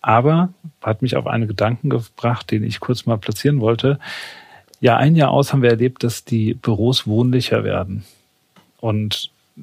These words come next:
ich glaub, da pflichtet ihr mir beide zu. Jetzt haben wir etwas, das das Home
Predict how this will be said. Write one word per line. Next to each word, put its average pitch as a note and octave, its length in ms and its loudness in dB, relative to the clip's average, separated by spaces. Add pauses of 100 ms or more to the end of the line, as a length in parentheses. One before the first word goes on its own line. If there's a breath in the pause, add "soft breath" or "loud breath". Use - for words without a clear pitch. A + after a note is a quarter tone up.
(160)
ich - 80 -16
glaub, G#2+ 160 -2
da G#2 120 -2
pflichtet A2 380 -6
ihr A2 240 -2 (280)
mir A2+ 140 -4
beide G#2 260 -2
zu. G#2 360 -4 (440 loud breath)
Jetzt A2+ 200 2
haben B2+ 140 4
wir B2 260 4
etwas, B2 380 -2
das - 340 -2 (320)
das - 380 -2 (260)
Home D3+ 460 2